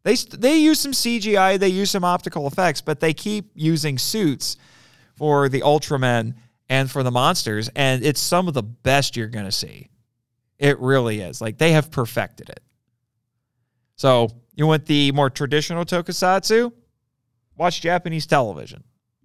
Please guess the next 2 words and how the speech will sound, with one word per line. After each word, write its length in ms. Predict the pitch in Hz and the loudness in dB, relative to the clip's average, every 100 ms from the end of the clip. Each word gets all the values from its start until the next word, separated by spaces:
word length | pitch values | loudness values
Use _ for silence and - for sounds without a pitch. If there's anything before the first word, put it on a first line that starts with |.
| _ _ _ _ _ _ _ _ _ _ _ _ | _ _ _ _ _ _ _ _ _ _ _ _
So, 300 | 185 160 95 - - _ | 2 2 2 -10 -20 _
genres. 760 | 139 135 208 226 160 98 - - | -4 2 4 4 0 -8 -10 -12